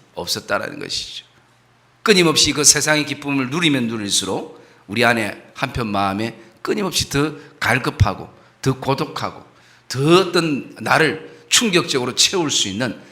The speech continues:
그 어떤 무엇이 있지 않을까, 그런 어떤 마음들이 우리에게 들 때가 있습니다. 여러분, 하나님을 인하여 기뻐하는 것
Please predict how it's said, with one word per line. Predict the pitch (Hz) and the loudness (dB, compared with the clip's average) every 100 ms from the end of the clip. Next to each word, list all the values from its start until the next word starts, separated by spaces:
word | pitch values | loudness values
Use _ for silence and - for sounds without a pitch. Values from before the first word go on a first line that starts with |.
| - - | -16 4
그 | 185 196 | 4 4
어떤 | - - 151 101 - - - - | 2 4 4 2 -8 -20 -20 -6
무엇이 | 117 165 139 - 113 82 | 4 6 8 6 2 -2
있지 | 175 175 160 | -2 0 2
않을까, | 104 104 110 - 78 - _ _ | 0 0 -4 -6 -10 -12 _ _
그런 | - 127 | -4 -2
어떤 | 117 - 113 92 80 - - - | -2 -4 -6 -6 -8 -20 -20 -10
마음들이 | 90 87 95 95 85 73 - _ | -4 -4 -4 -6 -10 -14 -20 _
우리에게 | 95 92 87 85 101 - - | -8 -6 -4 -6 -8 -8 -12
들 | 110 92 | -12 -8
때가 | 98 85 | -8 -6
있습니다. | 71 - - - - - _ _ _ _ - | -2 -2 -2 -12 -16 -20 _ _ _ _ -8
여러분, | 98 95 95 78 - - _ - | -6 -4 -6 -6 -14 -20 _ -4
하나님을 | - 156 143 135 131 110 | 2 2 2 0 -2 -2
인하여 | 104 98 98 98 | 0 0 0 -4
기뻐하는 | - - - 90 87 85 | -8 -8 -4 -4 -4 -10
것 | 85 | -14